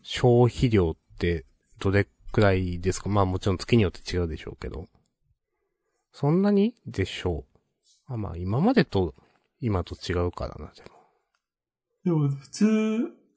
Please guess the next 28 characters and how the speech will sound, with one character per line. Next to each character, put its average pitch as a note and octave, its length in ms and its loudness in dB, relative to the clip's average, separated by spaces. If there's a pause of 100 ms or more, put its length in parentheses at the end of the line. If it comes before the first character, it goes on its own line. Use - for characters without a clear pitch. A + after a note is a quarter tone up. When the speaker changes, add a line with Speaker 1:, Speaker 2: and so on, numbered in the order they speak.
Speaker 2:
え C#3 200 0
ー、 D#3 40 -2
今 F3 300 4
ま D4+ 340 -6
で、 - 360 -10
埼 E4 440 -2
玉 G#2+ 300 2
に G2 120 0
住 D#3+ 200 -6
ん - 40 -6
だ A#2 60 -6
時 G2+ 220 -8
は、 F2+ 480 2 (320)
Speaker 1:
う A2+ 80 -2
ん。 F#2 300 -2 (160)
Speaker 2:
ま G#2+ 80 -4
あ、 G#2 100 -6
ず C3 120 -2
っ - 20 0 (220)
と D#3+ 200 2
家 D#3 180 4
で C3 120 -8
仕 G2+ 100 -12
事 F#2 220 -10
も F#2 140 -8
し - 80 -14
て - 60 -16
た - 180 -12